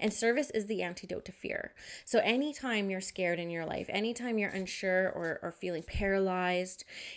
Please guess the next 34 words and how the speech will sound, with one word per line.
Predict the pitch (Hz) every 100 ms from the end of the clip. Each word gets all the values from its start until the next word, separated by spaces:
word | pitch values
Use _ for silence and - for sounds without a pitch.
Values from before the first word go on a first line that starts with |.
| -
you | 185 214
just | 214 262 277
need | 269 254
to | 226
fall | 220 190
into | 180 180 180
service, | - 160 156 190 - - - _ _ _ _ _ - -
and | 190 180 175 175 - 185
it | 202 -
will | 185 180 170 - - _ _ -
eliminate | 196 196 170 143
that | - -
fear | - - - 208
real | 185 175
fast. | 165 165 147 165 - - - - - -
So | 180 185 214 196 190 185 185 - - -
I'm | 196
just | 208
gonna | 277 294
kinda | - 247
get | 214 -
started. | - 180 170 170 - - - - -
Now, | 220
one | 226 262
of | 339
the | 403
things | 302 262 240
that | 226
Spirit | - 214
was | - 202
really | 196 185
inspiring | 185 - 175 170 190 196
me | 196
about, | 185 180 170 160 -